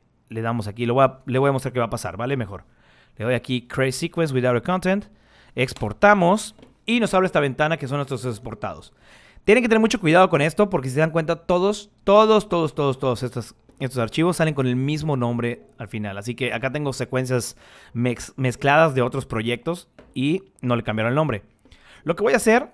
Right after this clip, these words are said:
es lo siguiente. Voy a agarrar esta, este archivo y lo voy a tirar a mi escritorio porque estoy trabajando en mi escritorio los archivos. Ya puedo cerrar el software. Agarro, cerramos aquí, simplemente.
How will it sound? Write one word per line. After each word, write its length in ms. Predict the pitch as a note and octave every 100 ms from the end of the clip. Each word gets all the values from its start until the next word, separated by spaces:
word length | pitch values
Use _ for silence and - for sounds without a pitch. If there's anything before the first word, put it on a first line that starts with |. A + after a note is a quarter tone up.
| _ -
es 80 |
lo 80 | D3+
siguiente. 380 | - G#2+ F#2+ G#2+
Voy 100 | C3
a 60 | C#3+
agarrar 160 | C#3+
esta, 220 | C#3 C3+ - _
este 220 | C3 B2 B2+
archivo 380 | - G#3 A3+
y 20 | E3
lo 80 |
voy 80 | C3+
a 40 | C#3
tirar 120 | E3
a 20 |
mi 80 | E3+
escritorio 420 | E3+ E3+ G3+ G3+
porque 140 | D3+
estoy 160 | A#2+ C3+
trabajando 320 | C#3 B2+ B2
en 60 | B2
mi 80 | D#3
escritorio 400 | D#3 C3 C3 A#2+
los 160 | A2
archivos. 520 | F#2+ - D#3+ C3 - - - _ _ _ _ _ _
Ya 220 | C3+ C3+
puedo 200 | C#3+ C3
cerrar 260 | A2+ A2 A2+
el 80 | G#2
software. 560 | - E3 C3+ C#3+ G3+ - _ -
Agarro, 560 | G#2+ B2+ C#3+ B2+ C#3+ E3
cerramos 400 | A2+ G#2+ G#2 A2+
aquí, 580 | - E3 E3+ E3+ E3+ F3
simplemente. 1120 | - A#2 G#2+ A2 B2 D#3+ E3+ D#3+ F3 E3+